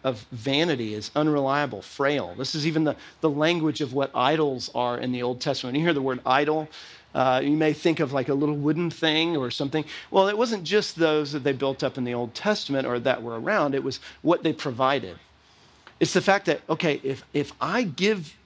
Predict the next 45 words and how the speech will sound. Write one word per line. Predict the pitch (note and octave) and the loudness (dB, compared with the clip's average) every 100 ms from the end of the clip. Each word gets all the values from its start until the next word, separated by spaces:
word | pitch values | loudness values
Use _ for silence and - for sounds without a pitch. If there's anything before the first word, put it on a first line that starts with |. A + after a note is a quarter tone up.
| - | -6
to | F3+ D#3+ | -2 -2
this | B2 C#3+ - | 0 -2 -2
God, | B2+ D3+ D#3+ F2+ G#2 B2+ | -2 0 0 -2 -4 -2
little | D3 D3 | 0 -2
g | C3 C3 | -2 -2
God, | C3 C3 G2 G#2 - - D3+ | 0 0 -2 -6 -12 -8 0
then | D#3 C#3+ | 0 2
they're | D#3+ F3 | 2 2
gonna | D#3 | 0
bless | B2+ D3 C#3 - | 0 0 0 -2
me, | G2+ F2+ - _ | -12 -18 -20 _
right? | A#2+ E3 - - - | 0 0 -2 -16 -2
If | D#3 G3+ | 0 2
I | B3+ | 0
give | C4+ A3+ | 0 -2
'em, | F3 - E3+ | -6 -4 0
okay, | F3+ | 2
we | E3 G3 | 4 2
always | G3 - | 2 0
talk | F3+ | 0
about | D#3 D#3 C#3+ | 2 2 2
my | C#3 | -2
plans. | B2+ - D3+ D3+ - | -4 -2 2 2 0
I'm | - | 0
gonna | C#4+ | 2
make | A#3+ G#3 | 2 0
my | F#3+ D#3+ | 0 -2
plans, | - D#3+ D#3+ D#3 - - - - | 0 2 2 0 -6 -16 -18 -4
and | D#3+ | 0
then | E3+ | 2
I'm | F3+ | 2
gonna | E3+ | 0
say, | - D#3+ | 0 0
"God, | D3+ D#3 C#3+ | 4 2 2
will | D#3 | -2
you | F3 | -2
bless | D3 D#3 D3+ - | -2 0 0 -2
this | - G#2+ G2 - - _ _ - _ _ _ | -8 -8 -6 -8 -8 _ _ -20 _ _ _
so | - E3+ | -2 0
that | D3 C#3+ | 2 2
I | D3 | 0
can | D3+ | -2
be | C3 | -6
a | A2+ | -6
blessing?" | A#2 G2+ - | -8 -8 -10